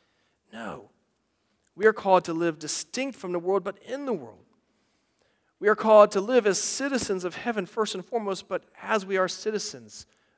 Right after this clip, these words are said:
on this planet. And therefore, there are lots of non-Christian things that you can and should enjoy.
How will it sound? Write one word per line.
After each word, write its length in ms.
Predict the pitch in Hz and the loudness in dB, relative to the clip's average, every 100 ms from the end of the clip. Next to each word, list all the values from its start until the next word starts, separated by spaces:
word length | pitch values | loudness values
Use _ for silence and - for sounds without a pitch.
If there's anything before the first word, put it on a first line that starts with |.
| _ _ _ _ _ - | _ _ _ _ _ -10
on 180 | 147 | -8
this 120 | 147 143 | -8 -14
planet. 480 | - 160 135 101 - _ _ _ _ _ _ _ _ _ _ _ _ _ _ _ _ - | -14 -14 -14 -18 -20 _ _ _ _ _ _ _ _ _ _ _ _ _ _ _ _ -12
And 80 | 139 | 2
therefore, 400 | 175 175 165 151 | 4 4 0 0
there 180 | 165 | 0
are 160 | 143 151 | 2 0
lots 420 | 139 147 180 185 | -2 -2 -2 -2
of 140 | 156 131 | -10 -8
non-Christian 640 | 135 160 170 - - 165 | -2 -2 -4 -8 -8 -10
things 640 | - 120 110 110 - - - _ _ _ _ | -12 -18 -18 -16 -16 -16 -20 _ _ _ _
that 180 | 123 135 | -14 -14
you 80 | |
can 400 | 131 - 139 143 | -14 -16 -14 -14
and 120 | 147 131 | -14 -14
should 280 | - 131 | -14 -14
enjoy. 420 | 135 131 208 - | -14 -12 -12 -14